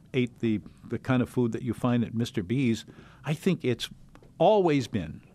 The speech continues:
s-, one of the most interesting, most of the one, most of the, uh, the,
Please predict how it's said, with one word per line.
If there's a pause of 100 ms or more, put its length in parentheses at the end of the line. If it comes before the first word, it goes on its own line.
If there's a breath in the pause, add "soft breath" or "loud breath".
(120)
s-,
one
of
the (220)
most
interesting,
most
of
the
one, (280)
most
of
the, (460)
uh, (220)
the,